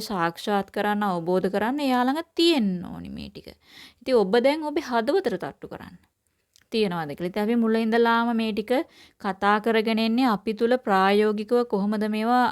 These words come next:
උපදවා ගන්න කියන කාරණය ගැන. ඉතින්, අ, ඒ අනුව කතා කළොත් සුබර ගුණය කියන්නේ ඒකේ තේරුම තමයි පහසුවෙන් පෝෂණය කරන්න ලේසි. පෝෂණය කරන්න තියෙන පහසුකම. ඒ කියන්නේ, අ,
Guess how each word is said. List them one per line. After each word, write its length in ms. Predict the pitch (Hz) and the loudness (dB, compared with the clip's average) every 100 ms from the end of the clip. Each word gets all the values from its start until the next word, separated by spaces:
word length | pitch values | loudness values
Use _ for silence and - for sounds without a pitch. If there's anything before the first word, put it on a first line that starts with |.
| - | -4
උපදවා 540 | - - 247 214 185 - | -12 0 4 4 2 -2
ගන්න 280 | - 165 175 | -6 -8 -10
කියන 220 | - - | -10 -10
කාරණය 460 | 180 175 180 170 175 | -8 -8 -8 -8 -6
ගැන. 200 | 190 277 - _ - - - - _ - | 0 0 -2 _ -20 -20 -20 -20 _ -8
ඉතින්, 440 | 196 240 247 240 | -4 2 2 4
අ, 120 | 196 180 175 170 - _ _ _ _ _ _ _ _ _ - | 2 0 -2 -6 -12 _ _ _ _ _ _ _ _ _ 4
ඒ 140 | 208 | 6
අනුව 300 | 226 233 247 | 6 4 2
කතා 360 | 247 233 226 214 | 2 -2 0 -2
කළොත් 280 | 185 156 - | -4 -8 -8
සුබර 320 | - 190 208 220 | -6 -2 0 0
ගුණය 360 | 220 220 220 | 0 0 0
කියන්නේ 520 | 214 220 220 233 285 269 | 0 0 2 2 2 2
ඒකේ 280 | 214 240 - | 2 0 2
තේරුම 480 | 202 202 226 269 269 | 0 2 2 2 0
තමයි 440 | 202 170 175 214 285 | -2 -2 -2 0 -2
පහසුවෙන් 720 | 220 214 214 208 226 233 277 320 | -4 -4 -4 -2 0 0 -2 -2
පෝෂණය 600 | 240 226 247 247 220 220 | 0 2 2 0 -4 -4
කරන්න 280 | 220 208 226 | -4 -4 -2
ලේසි. 420 | 208 180 175 - - | -2 -2 -4 -10 -12
පෝෂණය 540 | - 202 208 220 220 214 | -4 0 0 0 -4 -2
කරන්න 360 | 214 208 214 | 0 0 0
තියෙන 280 | 214 233 240 | -2 -2 -2
පහසුකම. 640 | - 202 196 196 - 147 147 - - - - - _ - | -4 -2 -2 -2 -4 -6 -6 -14 -20 -20 -20 -20 _ -6
ඒ 180 | 202 196 | -2 2
කියන්නේ, 500 | 220 220 226 247 247 190 - _ _ 190 - - - | 4 4 2 2 0 -2 -12 _ _ -16 -16 -14 -8
අ, 300 | 202 185 | -4 -2